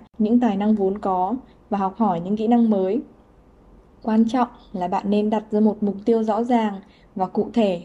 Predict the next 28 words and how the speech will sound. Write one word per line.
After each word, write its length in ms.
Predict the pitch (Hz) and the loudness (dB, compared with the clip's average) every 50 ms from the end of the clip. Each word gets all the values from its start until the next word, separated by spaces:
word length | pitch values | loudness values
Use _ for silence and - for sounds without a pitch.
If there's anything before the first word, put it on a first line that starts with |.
| - - - | -14 -12 -12
để 80 | 185 | -12
không 220 | 175 - 226 220 220 | -6 -2 2 2 2
lãng 180 | 220 226 226 | 2 2 -2
phí 260 | 240 233 - 202 190 196 | -2 0 0 0 0 0
thời 140 | - 233 | 0 0
gian 220 | 196 208 208 214 220 | 0 0 -2 0 2
gap 240 | 233 240 254 254 240 | 0 0 0 0 2
year. 280 | 233 233 240 233 220 226 - - - _ - _ _ _ _ _ _ _ _ _ _ - - _ _ _ | 4 4 4 4 2 -4 -8 -16 -20 _ -20 _ _ _ _ _ _ _ _ _ _ -20 -20 _ _ _
Thêm 260 | - 247 240 233 233 226 | 2 2 4 4 4 4
nữa, 280 | 233 226 - 240 269 302 - - - - - | 4 4 4 2 0 0 -6 -14 -20 -20 -16
hãy 180 | - - 254 254 247 | -4 -4 -2 -2 4
tìm 220 | - 247 226 214 202 | 4 6 6 6 4
đến 140 | 185 180 185 | 2 -2 -2
những 160 | 190 214 247 | -2 -2 0
chuyên 200 | 247 254 240 226 | 2 2 2 2
gia 120 | 233 220 | 2 -2
tư 180 | 226 220 233 226 | 0 0 -2 -4
vấn 360 | 208 196 190 180 180 190 233 247 - - _ _ _ _ _ _ _ _ | 0 -2 -2 -2 -2 -6 -8 -10 -10 -20 _ _ _ _ _ _ _ _
cùng 260 | - 220 190 190 185 | -4 -2 -2 -2 0
các 100 | - 220 | 0 2
bậc 180 | 240 240 247 240 | 4 4 4 2
phụ 180 | - - - 226 | 0 -6 -4 2
huynh, 320 | 226 240 247 240 240 240 240 - - _ _ _ _ - | 4 4 6 6 6 4 2 -4 -16 _ _ _ _ -2
những 120 | 220 220 | 0 2
anh 140 | 233 233 240 | 4 2 2
chị 140 | 240 247 240 | 2 0 2
đi 160 | 214 240 240 247 | 4 4 4 4
trước. 280 | - 311 311 320 359 | 4 2 4 4 2